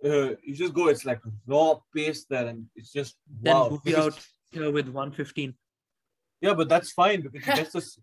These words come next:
Speaker 1: he, he gets the, he gets the, uh, quality swing,
Speaker 2: Yeah, yeah.
Speaker 1: uh, line and length bowler, like, up top.
Speaker 3: Mm-hmm.
Speaker 1: And,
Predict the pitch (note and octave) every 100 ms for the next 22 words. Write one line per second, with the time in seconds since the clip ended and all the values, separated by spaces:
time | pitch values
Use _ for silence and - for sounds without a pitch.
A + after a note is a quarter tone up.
0 | - D3 C#3 C#3+ D#3 E3 - F3 C3+ C#3
1 | D3+ - E3 C#3+ - _ _ _ _ _
2 | - B2 A#2+ C#3+ D3 E3+ F3+ - E3 F3
3 | D#3+ D3+ C3+ C3 B2+ A#2+ A#2+ C3 D3 D#3
4 | D3 D3 C3 C#3 C3+ C3+ B2 A#2+ A2 _
5 | _ - B2+ D3 C#3 D#3 F3 E3 D#3